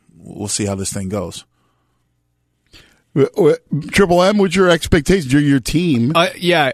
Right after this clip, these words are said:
Speaker 3: Unti-, here, here's the way I look at it. This, this is the best the East has been since LeBron came back to Cleveland, obviously, and I have a lot of respect, especially for your Sixers. They're nothing to sneeze at. They've been, they've been a heck of a story, and, like, just to get to fifty wins is absurd to me.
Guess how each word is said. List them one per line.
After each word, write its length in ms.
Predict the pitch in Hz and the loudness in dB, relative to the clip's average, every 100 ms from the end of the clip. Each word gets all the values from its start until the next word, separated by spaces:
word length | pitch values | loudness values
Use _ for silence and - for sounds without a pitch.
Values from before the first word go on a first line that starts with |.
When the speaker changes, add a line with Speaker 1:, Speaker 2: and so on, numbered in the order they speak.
| - | -4
Speaker 3:
Unti-, 400 | 160 170 226 220 | -2 0 0 -2
here, 260 | - 170 233 | -4 -4 -4
here's 280 | 185 254 233 | -2 -2 0
the 80 | 233 | 2
way 120 | 208 | 2
I 80 | 175 | 2
look 220 | 147 160 | 0 -2
at 60 | |
it. 100 | 127 131 | -6 -4
This, 260 | 147 175 | -4 -2
this 260 | 165 190 214 | 0 0 0
is 140 | 190 | -4
the 100 | 165 | -2
best 280 | 131 170 170 | 0 0 0
the 160 | 180 147 | -4 -4
East 220 | 156 - | -4 -2
has 120 | 156 120 | -4 -2
been 480 | 139 139 139 139 - _ _ - | 0 0 0 -4 -6 _ _ -8
since 320 | - 165 - | -2 0 0
LeBron 380 | 160 156 147 135 | 0 2 0 0
came 180 | 147 135 | -2 -2
back 240 | 131 131 | -2 -4
to 80 | 135 | -6
Cleveland, 540 | - 131 117 117 117 | -4 -4 -4 -6 -6
obviously, 680 | - 131 131 123 117 120 120 | -4 -2 -2 -4 -4 -4 -6
and 100 | 120 | -4
I 100 | 131 | -2
have 100 | 143 | -2
a 40 | 135 | 0
lot 220 | 139 143 | 0 0
of 80 | 135 | -2
respect, 560 | 127 - 147 - - - - | -2 -2 -4 -6 -20 -16 -10
especially 460 | - 220 233 208 | -4 -2 0 0
for 200 | 190 180 | 0 0
your 180 | 185 170 | 2 0
Sixers. 640 | - 208 220 - 127 120 | 0 -2 -2 -4 -4 -4
They're 140 | 117 175 | -2 -2
nothing 280 | 233 - 185 | -2 -2 -2
to 60 | |
sneeze 300 | - 214 190 | -2 -4 -4
at. 140 | 120 143 | -4 -2
They've 180 | 170 | -2
been, 320 | 170 196 165 143 | 0 -2 -4 -4
they've 180 | 175 | -2
been 140 | 175 180 | -2 -4
a 100 | 131 | -2
heck 220 | 156 - | -4 -4
of 80 | 147 | -6
a 40 | |
story, 500 | - - 175 170 131 | -4 -4 -2 0 -2
and, 140 | 123 120 | -4 -6
like, 180 | 127 - _ _ | -8 -10 _ _
just 180 | - 170 | -8 -4
to 60 | 160 | -2
get 180 | 170 - | -2 -2
to 100 | 135 | -4
fifty 380 | - 185 147 | -4 -6 -4
wins 200 | 139 165 | -4 -4
is 140 | 135 120 | -6 -8
absurd 580 | 110 - - 226 185 117 | -8 -6 -4 -2 -2 -4
to 60 | |
me. 200 | 117 65 | -8 -10